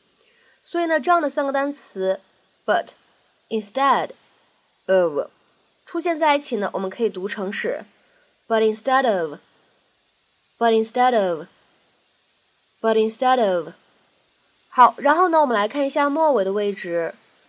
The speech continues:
walked the，放在一起呢，有一个不完全爆破。我们呢，可以读成是walked the, walked the。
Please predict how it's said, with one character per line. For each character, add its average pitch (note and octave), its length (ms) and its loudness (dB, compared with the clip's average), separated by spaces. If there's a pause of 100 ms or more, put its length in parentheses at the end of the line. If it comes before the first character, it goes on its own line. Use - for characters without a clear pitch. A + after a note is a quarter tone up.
(340)
walked C#4+ 360 -2 (500)
the， F3 320 0 (580)
放 E4+ 180 2
在 E4 140 4
一 D#4+ 80 0
起 C#4 140 -8
呢， A3 180 -2
有 F#3 180 -2
一 F3+ 80 -4
个 F#3+ 200 -2
不 C4 100 -4
完 C4 180 2
全 C4 240 -6
爆 B3+ 160 2
破。 A#3+ 440 -4 (880)
我 B3 120 2
们 C#4 120 0
呢， E4 160 2
可 D4+ 120 -12
以 C#4+ 60 -2
读 G#3+ 180 -4
成 A3+ 280 -4
是 G3 320 -4 (180)
walked C4 300 0 (280)
the, E3+ 280 -2 (1200)
walked C#4 340 2 (260)
the。 F3+ 260 0